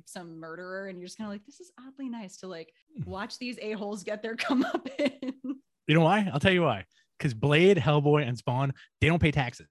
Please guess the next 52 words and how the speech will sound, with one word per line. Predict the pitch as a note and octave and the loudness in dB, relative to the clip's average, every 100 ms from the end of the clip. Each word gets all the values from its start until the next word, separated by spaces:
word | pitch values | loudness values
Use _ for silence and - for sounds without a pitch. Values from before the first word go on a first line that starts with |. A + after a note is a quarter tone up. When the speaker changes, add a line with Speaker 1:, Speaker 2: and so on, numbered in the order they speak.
| _ _ _ - _ _ _ | _ _ _ -20 _ _ _
Speaker 2:
And | C#3+ | 4
they | C#3 | 6
don't | C#3+ | 6
have | C#3 C3 | 6 4
nine-to-five | B2 B2 A#2 | 2 2 0
jobs. | G#2+ - - - | 0 -4 -4 -6
<laughs> | - _ - - | -16 _ -16 -2
So | - | 4
you're | C#3+ C#3 | 6 4
kinda | - E3+ F#3+ | 4 4 4
living | C#3 D3+ C#3+ | 4 2 2
vicariously | B2 A#2+ C#3 - - C#3 - | 0 0 0 0 -2 -6 -2
through | - D3+ | 4 6
that | C#3 C#3 | 6 4
whole, | - C#3+ C#3+ C#3 | 4 4 4 2
like, | A#2+ A2+ - - | 0 -2 -8 2
look | G#3 | 4
at | B3 | 4
Blade, | F3 D#3+ F2+ - - | 2 -2 -2 -12 -2
for | D3 | 0
example. | C3+ B2+ A2+ | 0 -2 0
Blade's | D3+ G3 | 2 6
a | G3 | 6
good | F#3 | 4
example. | D#3 B2+ F#2+ - | 2 0 -2 -6
That | D#3 | -2
guy | F3+ | 0
lives | F3+ E3+ B2 | 2 0 0
completely | C#3 A#2 - C3+ D#3+ | -6 -6 -6 -2 -2
off | F3+ | -2
the | A#3 | -4
grid. | D3+ G2+ B2+ _ _ _ _ - B2 | -2 -4 -6 _ _ _ _ -6 -6
It's | A#2 | -4
very | A#2 G#2 G3+ F#3 | -6 -2 0 2
satisfying | D3+ D3 B2 - G#2+ G2 A#2 | 0 0 -2 -4 -4 -2 -2
when | A#2 | -2
he | A2 | 0
kills | C#3+ C3 | 0 2
everybody | A#2 A2 G#2 G2+ G2 G#2+ _ _ _ _ | 0 -2 -2 -4 -4 -8 _ _ _ _
and | D3 C#3 | 2 4
then | C3+ C3 G#2+ - | 4 0 -4 -2
gets | D#3+ F3+ | 0 2
into | E3 D#3+ | 4 4
his | C3 | 2
cool | - C3 | 0 0
car | - - E2 G#2 E3 _ - - _ _ | 0 -6 -6 -4 -4 _ -20 -20 _ _
that | A#2+ C3+ | 4 8
he | C#3+ | 6
has | C3+ | 6
a | A#2+ | 4
dude | D3 F3 C#3 | 4 4 2
fix | F#2+ A#2 - - | -6 -10 -12 -18